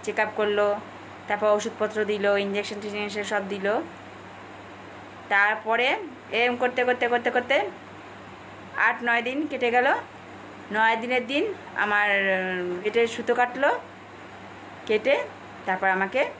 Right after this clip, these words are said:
ছেড়ে দিল, বললো, "যা, তুই এবার বাড়িতে যেতে পারিস।" তারপর আমি একটা ট্যাক্সি নিয়ে আমার জামাইবাবু, তারপরে মা,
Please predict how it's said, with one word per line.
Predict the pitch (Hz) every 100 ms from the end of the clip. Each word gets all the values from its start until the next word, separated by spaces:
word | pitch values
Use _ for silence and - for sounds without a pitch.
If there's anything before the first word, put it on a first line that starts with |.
| - - - - - - - - - - - - -
ছেড়ে | 254 226
দিল, | 190 165 160 175 - - 196
বললো, | 202 214 196 - - 190
"যা, | 226 247
তুই | 247
এবার | 214 220
বাড়িতে | 214 185 180
যেতে | 170 170
পারিস।" | 165 160 - - - - - - - - - - - - -
তারপর | 208 226
আমি | 220 226 269 427 370 -
একটা | 185 196
ট্যাক্সি | 196 190 220
নিয়ে | 214 226 359 466 - - - - - - - - - - - - - - - -
আমার | - 202 202
জামাইবাবু, | 196 196 196 196 190 202 196 - - - - - - - 185 180
তারপরে | 175 180 190 185 185 180 - - - -
মা, | 196 202 202 196 185